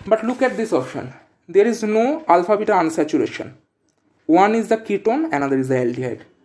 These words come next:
Now N A B H four C A C L three in presence of alcohol, this reagent has another important role.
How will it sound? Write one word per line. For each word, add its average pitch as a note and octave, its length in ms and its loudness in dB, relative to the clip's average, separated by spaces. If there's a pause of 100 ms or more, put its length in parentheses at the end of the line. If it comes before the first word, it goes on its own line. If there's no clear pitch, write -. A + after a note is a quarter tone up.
(380)
Now D3 140 -2
N D3 200 2
A F3 80 2
B G3+ 120 0
H G#3 120 -2
four A#3 100 -2
C G#3+ 220 -6
A G#3 60 -4
C E3+ 200 2
L C3+ 80 2
three D3 200 -2
in D#3+ 140 0
presence F#3+ 300 0
of F#3+ 220 -2
alcohol, D3 460 0
this E3+ 280 -4
reagent F3+ 360 -2
has E3 200 -2
another C#3+ 400 -2
important C#3+ 800 0
role. - 220 -6